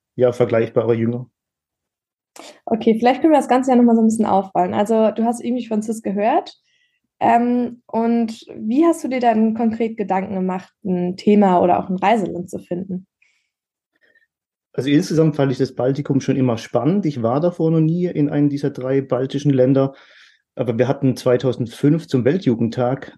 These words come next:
Speaker 1: äh, bei uns im Litauer zu Gast. Und das war einfach eine besondere Erfahrung. Ich komme stark aus der kirchlichen Jugendarbeit, war da viel aktiv als Ministrant auf Zeltlagern.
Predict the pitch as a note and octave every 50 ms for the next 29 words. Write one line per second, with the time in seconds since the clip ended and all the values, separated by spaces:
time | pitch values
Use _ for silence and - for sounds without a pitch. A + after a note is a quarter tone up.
0 | _ _ - A#2+ A2+ A2 B2 B2 A#2+ A#2+ B2+ B2 B2+ B2+ A#2+ - C3 B2 A#2+ A#2
1 | C#3 C#3+ - D#3+ D3+ C#3 C3+ C3 C3+ - - A#2+ G#2 B2+ B2 B2 G3+ - - -
2 | - - - _ - B2+ B2 B2+ B2+ A2+ - C3 B2+ - - B2 A#2+ A#2+ C3 B2
3 | A2+ A2 A#2+ A2 A#2+ A#2+ C3 A#2 B2 A2+ A#2+ A#2 A#2+ A#2+ B2 - - B2 A#2+ A#2+
4 | A#2+ A#2 A2 A#2 - B2+ B2 - - B2+ A#2+ A#2+ - - A#2+ - - F#3 F#3+ G3
5 | F3+ E3 D#3+ D3 D3 D#3+ D3+ D3+ D3 D#3 C#3+ - C#3 C3 B2+ - A#2 A#2+ A#2+ B2
6 | B2+ B2+ - C3+ B2 C#3 B2 - - - C#3+ C3 - - A#2+ - A#2 A2+ A2+ A2
7 | - - - C#3 C#3 C#3+ C#3 C3+ - A#2+ A2+ - - C3+ C3+ C#3 - C#3 C3+ C3
8 | B2+ C3 C3 C3 C3+